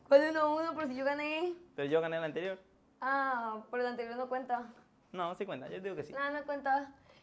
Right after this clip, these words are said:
Speaker 1: Era la primera vez que jugaba, ¿cómo va a contar?
Speaker 2: Pero solo es tirar palitos, no mames.
Speaker 1: ¿Ustedes qué opinan, chat? Yo digo que no cuenta ni en pedo.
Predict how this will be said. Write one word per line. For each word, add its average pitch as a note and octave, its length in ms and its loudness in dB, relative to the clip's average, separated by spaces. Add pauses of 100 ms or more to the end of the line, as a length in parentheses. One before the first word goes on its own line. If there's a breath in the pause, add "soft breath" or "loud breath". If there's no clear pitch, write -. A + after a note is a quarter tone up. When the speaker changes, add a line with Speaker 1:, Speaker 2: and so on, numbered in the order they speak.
(160 loud breath)
Speaker 1:
Era B3+ 120 0
la C#4 120 2
primera C4 320 4
vez C4 80 2
que C4+ 80 -6
jugaba, B3 540 2
¿cómo B3 160 -4
va B3 60 0
a B3 40 -12
contar? B3 600 -2 (260)
Speaker 2:
Pero F3 160 -8
solo A3 160 0
es G3+ 80 -2
tirar F#3+ 340 0 (140)
palitos, D#3 500 -2
no C#3+ 100 -14
mames. C3+ 240 -10 (540 soft breath)
Speaker 1:
¿Ustedes C#4+ 240 -8
qué E4+ 80 -8
opinan, D4 360 -2
chat? A3+ 200 0
Yo C4 80 -2
digo D4 160 -2
que D#4 100 -6
no C4 160 -2
cuenta B3+ 240 -4
ni C4+ 120 -4
en A3+ 80 -6
pedo. G#3+ 500 -2